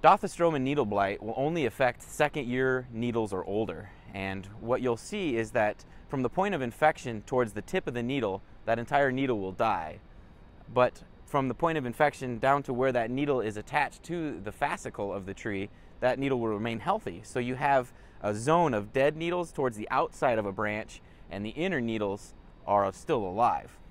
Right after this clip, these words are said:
With Diplo-, uh, Diplodia tip blight, only the tips or the new, newly elongating candles will be affected and die. So just this year's, um, brand new candles that are emerging will eventually turn brown and die when you have Diplodia tip blight.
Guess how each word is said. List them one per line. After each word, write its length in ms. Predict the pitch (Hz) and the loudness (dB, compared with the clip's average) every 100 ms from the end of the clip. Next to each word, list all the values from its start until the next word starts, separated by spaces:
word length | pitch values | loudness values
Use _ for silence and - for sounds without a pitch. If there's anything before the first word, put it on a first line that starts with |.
| - - - - - - - | -20 -20 -20 -20 -20 -14 -2
With 200 | 135 - | -2 -2
Diplo-, 320 | 123 - 180 - | -6 0 0 6
uh, 200 | 113 104 | 6 6
Diplodia 460 | 131 190 190 127 | 0 0 2 0
tip 200 | - 233 | 2 0
blight, 260 | 123 110 117 - - - - - - - - - - | 2 0 0 -8 -20 -20 -20 -20 -20 -20 -20 -16 -2
only 220 | 135 175 | 0 0
the 140 | 147 113 | 0 -2
tips 500 | - 180 - - - | -4 -4 -4 -4 -8
or 140 | 110 | -4
the 100 | 107 | -2
new, 400 | 110 139 165 165 - | -2 -2 -2 -4 -6
newly 400 | 120 143 175 131 | -6 -4 -2 -2
elongating 680 | 113 120 131 127 127 117 104 | 0 0 0 0 -2 -2 -6
candles 540 | - 123 123 87 87 | -8 -6 -6 -6 -8
will 100 | 104 | -8
be 140 | 95 98 | -6 -6
affected 420 | - 98 - 92 | -2 -4 -4 -8
and 160 | 90 87 | -8 -4
die. 360 | 95 69 - - - - - | -4 -4 -8 -18 -20 -20 -8
So 140 | 104 | -8
just 380 | 101 135 135 113 | -2 -4 -4 -6
this 260 | 139 165 131 | -8 -8 -8
year's, 560 | 131 139 120 113 - - - - - - | -4 -2 -2 -6 -14 -20 -20 -20 -12 0
um, 280 | 98 92 95 | 2 2 0
brand 340 | 120 131 147 | -2 0 -2
new 320 | 139 135 127 - - - - | -4 -4 -6 -10 -20 -20 -16
candles 500 | - 143 139 98 92 | -6 -2 -2 -2 -4
that 120 | 101 | -2
are 100 | 101 | 0
emerging 600 | 101 120 135 107 92 98 95 - - | 0 0 0 -2 -8 -12 -16 -20 -14
will 180 | 95 98 | -4 -4
eventually 440 | 98 127 120 107 101 | -2 -4 -4 -6 -4
turn 240 | 127 120 | -4 -2
brown 280 | 107 104 98 | -2 -2 -2
and 120 | 90 | -4
die 240 | 101 92 | -2 -2
when 160 | 87 92 | -4 -10
you 80 | 101 | -4
have 240 | 107 90 | -4 -4
Diplodia 480 | 90 - 98 92 87 | -6 -4 -4 -4 -6
tip 200 | 95 85 | -8 -8
blight. 280 | 82 80 | -10 -14